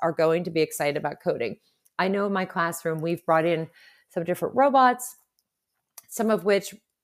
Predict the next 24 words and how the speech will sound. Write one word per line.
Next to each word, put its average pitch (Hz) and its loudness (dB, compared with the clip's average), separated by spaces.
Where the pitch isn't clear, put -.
need 202 0
a 160 0
screen, 175 0
and 160 -2
you 170 -4
have 160 -2
the, 147 -2
you 156 -8
know, 127 -6
the - -10
online, 147 0
the 151 -8
digital 196 0
component, 202 -2
some 247 2
of 240 2
which - 4
don't 202 2
require 208 2
that 196 2
at 156 2
all. 196 4
They 160 -2
scan 165 -4